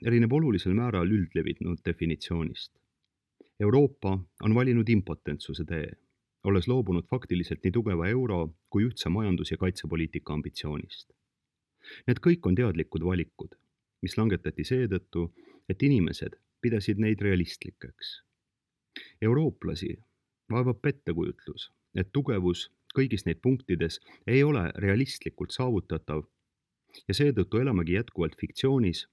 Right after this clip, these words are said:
ning see on ka põhjus, miks Euroopa Liit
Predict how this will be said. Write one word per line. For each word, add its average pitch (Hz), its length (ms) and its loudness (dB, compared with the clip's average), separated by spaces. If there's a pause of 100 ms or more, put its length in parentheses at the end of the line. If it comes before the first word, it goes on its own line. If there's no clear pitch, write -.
(360)
ning 95 160 2
see 90 100 -2
on 85 100 0
ka 78 80 -6
põhjus, - 440 -2 (380)
miks - 260 0
Euroopa 95 420 0
Liit 120 420 -4